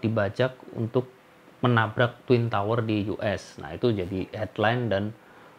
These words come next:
hampir semua koran di dunia menayangkan peristiwa tersebut. Kemudian, apa yang kita alami sekarang nih? Pandemi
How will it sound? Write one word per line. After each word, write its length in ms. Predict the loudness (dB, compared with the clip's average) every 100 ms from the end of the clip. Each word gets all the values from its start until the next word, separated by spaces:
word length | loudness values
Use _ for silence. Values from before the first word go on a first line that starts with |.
| -4
hampir 480 | 0 0 2 2 2
semua 480 | 0 -2 -2 -2
koran 380 | 2 4 4 4
di 80 | 2
dunia 560 | 2 0 -2 -4 -6 -10 -4
menayangkan 560 | 0 0 0 -2 -2
peristiwa 400 | 0 0 -2 -2
tersebut. 480 | -6 -12 -8 -6 -6 -8 _ -20 -20 -20 -20 -14 0
Kemudian, 480 | 4 4 4 2 -4 -12 -20 -12 -2
apa 320 | 0 2 2
yang 160 | 2 -2
kita 160 | 0 2
alami 320 | 4 4 0
sekarang 520 | 2 4 4 2 -4
nih? 80 | -10 -20 _ -20 -20 0
Pandemi 600 | 2 4 2 2 0 -2